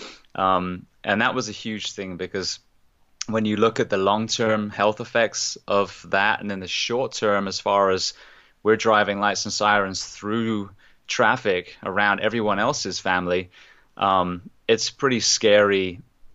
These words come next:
that the profession that people turn to when, you know, when they're having their worst day is also, uh, in an environment that,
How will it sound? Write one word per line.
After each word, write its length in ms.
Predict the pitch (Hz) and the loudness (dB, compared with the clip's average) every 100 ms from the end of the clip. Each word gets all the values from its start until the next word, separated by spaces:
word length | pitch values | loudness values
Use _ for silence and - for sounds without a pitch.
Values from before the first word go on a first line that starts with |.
| - 117 | -20 -18
that 460 | 90 107 95 92 | -2 2 2 0
the 320 | - 101 104 98 | -4 -10 -8 -8
profession 760 | 101 - 117 110 - 110 98 | -8 -2 0 0 0 -4 -4
that 160 | 95 - | -4 -4
people 460 | 107 107 95 92 - | -8 -4 -6 -6 -10
turn 340 | - 110 113 | 0 2 2
to 260 | 107 - 92 | 0 -2 -2
when, 360 | 92 92 90 - _ _ _ _ _ _ - | 0 0 -4 -8 _ _ _ _ _ _ -2
you 60 | |
know, 100 | 95 | 0
when 120 | 92 | 2
they're 100 | 101 | 2
having 300 | 98 107 104 | 2 0 0
their 140 | 98 92 | -2 -2
worst 400 | 95 104 - - | 0 -2 -2 0
day 260 | 107 98 | 2 2
is 140 | 92 90 | 0 -2
also, 640 | 101 110 - 104 95 95 _ _ _ _ _ - | -2 0 0 0 0 -6 _ _ _ _ _ -6
uh, 260 | - - - | -6 -4 -2
in 120 | - 117 | 2 4
an 120 | 107 | 4
environment 680 | 101 101 123 135 104 98 90 | 2 2 4 4 2 -2 0
that, 240 | 98 | 0